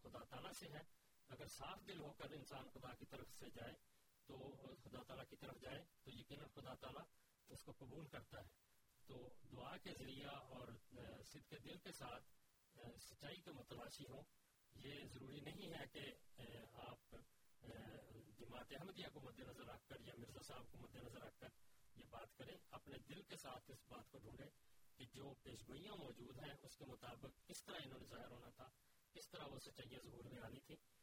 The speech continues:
تو اللہ تعالیٰ یقیناً آپ کی مدد کرے گا۔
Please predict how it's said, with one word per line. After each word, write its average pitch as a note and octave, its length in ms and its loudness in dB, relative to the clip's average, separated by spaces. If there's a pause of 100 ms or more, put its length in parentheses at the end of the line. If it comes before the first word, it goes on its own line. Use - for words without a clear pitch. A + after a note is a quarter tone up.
(280)
تو B2 240 0 (100)
اللہ B2 180 2
تعالیٰ B2 280 0
یقیناً B2 400 0
آپ A#2+ 200 -2
کی - 60 -4
مدد B2+ 340 -2
کرے C#3 220 -2
گا۔ D#3+ 120 0